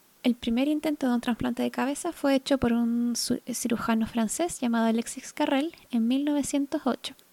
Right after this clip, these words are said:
donde trasplantó la cabeza de un perro a otro. Después de ese intento se han hecho varios más. Una de las personas que lo intentó fue un doctor soviético llamado Vladimir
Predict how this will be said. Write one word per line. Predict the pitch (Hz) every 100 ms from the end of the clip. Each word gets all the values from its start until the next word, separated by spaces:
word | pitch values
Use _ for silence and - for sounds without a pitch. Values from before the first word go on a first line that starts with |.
| _ _ _ -
donde | 226 240 247 254 262 262 262 262 - -
trasplantó | 233 226 - 214 208 - 240 247 254 - _ -
la | 247 233
cabeza | - 233 - 254 254 247 247
de | 233 233 - _ _ -
un | 254
perro | 254 269 269
a | 269
otro. | 226 - - - _ _ _ _ - - - - - - - - -
Después | 247 240 - 285 262
de | 302 294
ese | 277 294
intento | 285 277 262 269 269 262 - 302
se | - 254
han | 240
hecho | 240 - 247 226
varios | 233 240 262
más. | 247 285 - - - - - - -
Una | 233
de | 240
las | 233
personas | 240 240
que | -
lo | 233
intentó | 226 220 - 254 311
fue | - 240 233 226
un | 226 220
doctor | 220 - 226 226
soviético | - 226 254 294 - 320
llamado | 277 233 226 220
Vladimir | 220 220 220 220 240